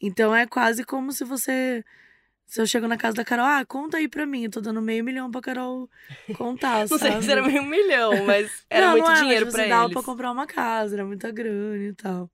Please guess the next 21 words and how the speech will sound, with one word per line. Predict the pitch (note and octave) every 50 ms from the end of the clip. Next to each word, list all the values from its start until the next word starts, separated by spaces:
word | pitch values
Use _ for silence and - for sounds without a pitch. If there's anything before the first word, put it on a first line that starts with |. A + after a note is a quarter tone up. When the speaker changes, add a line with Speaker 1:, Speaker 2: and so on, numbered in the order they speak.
| _ _ _ _ - - _ _
Speaker 1:
E | -
aí | F#4 G4+
todo | - G#4+ G4 F#4
mundo | F4+ E4+ D#4+
almoçou | E4 D#4 D#4+ F#4 F4+ - - E4 D4 D4 D#4+
e | E4+
o | E4
Albert | D#4 D4+ D4 B3+ D#4 D#4 - -
falou | - F#4 G#4 F4+ D4 B3
que | - C4
ele | A#3+ A#3+
ia | A#3
precisar | - - - A#3 A3+ G#3+
sair | - B3+ A#3+ A#3 A#3 A#3 C4+
pra | C4+ - -
ir | C4
no | A3+ A3
aniversário | G#3+ G#3+ G#3 A3+ G#3 - A3 G#3 G3
de | G3
uma | G#3+ A3
sobrinha, | - - D4+ C4 D#4 D4 C#4+ C#4+ D#4+ F4